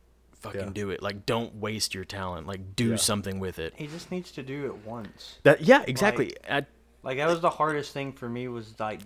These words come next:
Speaker 3: recording <laughs> myself. 'Cause it's, I don't know, it's just hard, you know?
Speaker 1: Yeah.
Speaker 3: It's like, you, like, you look at yourself or you talk to your,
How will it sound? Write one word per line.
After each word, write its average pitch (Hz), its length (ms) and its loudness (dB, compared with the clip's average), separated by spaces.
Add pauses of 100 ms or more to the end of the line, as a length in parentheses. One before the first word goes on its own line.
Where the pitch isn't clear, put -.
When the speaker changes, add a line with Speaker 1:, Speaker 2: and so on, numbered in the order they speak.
(140)
Speaker 3:
recording 123 540 -2
<laughs> 110 100 -4
myself. 107 500 -10 (1200)
'Cause 113 180 -6
it's, 110 160 -4
I 127 100 2
don't 143 140 4
know, 120 100 4
it's 120 120 -2
just 143 140 -6
hard, 101 480 0 (180)
you 110 140 -4
know? 127 40 0 (200)
Speaker 1:
Yeah. 107 40 -2
Speaker 3:
It's 104 140 -8
like, 110 220 0 (680)
you, 127 180 -6
like, 127 260 -2
you 127 100 -2
look 156 160 4
at 165 120 0
yourself 147 480 4
or 120 60 -2
you 110 100 -2
talk 123 280 0
to 131 80 -6
your, 127 160 -2